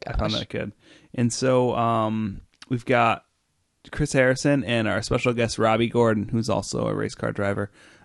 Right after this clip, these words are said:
Speaker 1: Um, they are the commentators during this. And the tone of the show, I like it 'cause it changed and, like, all the graphics and stuff were different,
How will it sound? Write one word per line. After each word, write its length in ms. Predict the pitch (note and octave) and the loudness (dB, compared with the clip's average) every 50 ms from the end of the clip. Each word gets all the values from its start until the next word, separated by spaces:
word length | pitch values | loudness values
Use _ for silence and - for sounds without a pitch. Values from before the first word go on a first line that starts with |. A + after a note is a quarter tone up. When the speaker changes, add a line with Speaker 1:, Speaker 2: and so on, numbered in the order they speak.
| _ _ - | _ _ -2
Speaker 1:
Um, 540 | B2+ A#2+ A2+ G#2+ G#2+ G2 G2 F#2+ - - - - _ _ _ _ _ _ _ _ _ _ _ _ - - _ _ _ _ _ _ _ _ _ - | 0 2 2 2 0 0 -2 -6 -8 -8 -12 -16 _ _ _ _ _ _ _ _ _ _ _ _ -10 -10 _ _ _ _ _ _ _ _ _ -8
they 760 | B2+ A#2 G#2+ A#2 A2 A2 A2 A2+ A2+ A2+ A#2 A#2 A#2+ A2+ G2+ - - | -6 -4 0 2 2 4 4 4 4 2 2 2 2 0 -2 -4 -2
are 120 | A2+ A#2 | 0 0
the 120 | A#2 A#2 A#2 | 2 0 -2
commentators 680 | - - G#2+ A2 C3 E3 E3 - A2 G#2 G2 G2+ F#2+ - | -2 -2 -2 0 0 0 0 2 2 2 2 0 0 -2
during 300 | - G#2+ G2+ F#2+ G2 G2 | -4 -4 -2 -2 -2 -2
this. 280 | G2 F#2+ G2 G2+ - - | -2 -4 -4 -6 -6 -4
And 180 | G#2+ G#2+ G2+ - _ - - - _ - | -4 -4 -4 -6 _ -20 -20 -20 _ -6
the 400 | C3+ B2+ C#3 D3 D#3+ D#3+ D3 A2+ | 2 8 8 8 10 8 6 2
tone 320 | - - - D3 D#3+ F3+ | 0 2 4 6 6 6
of 60 | G#3 | 6
the 100 | G#3+ G3+ | 6 6
show, 480 | F3+ - - C3 B2 A#2 A#2 A#2+ B2+ B2 - | 6 6 4 6 8 8 8 8 6 4 2
I 80 | - | 2
like 240 | A#2+ A#2 A#2 A#2 - | 2 4 2 2 2
it 120 | B2+ A2 - | -2 -2 0
'cause 160 | - A#2+ A2+ | 0 2 2
it 100 | A#2 F2 | 2 0
changed 500 | - - - A2 A2 A2+ A#2 A#2+ A2+ A#2 | 0 -2 2 4 6 6 6 6 6 4
and, 100 | A#2+ A#2 | 2 2
like, 180 | A2+ A2 G#2 G#2+ | 2 0 0 2
all 180 | A2 A2+ A2 | 2 2 2
the 280 | G#2+ G#2 A2+ A2 G#2+ G2+ | 2 2 2 2 0 0
graphics 520 | - - G#2 G2 G2 - - A#2+ - - | -2 -2 0 0 0 0 -2 -2 -2 2
and 140 | - B2 A#2 | 2 2 2
stuff 280 | - - B2+ A#2+ A2+ - | 2 2 0 0 0 2
were 120 | A#2+ A#2 | 0 0
different, 560 | A2 - - A2 F#2+ - - A2+ A2+ A#2 - | 0 2 0 -2 0 0 2 2 2 2 0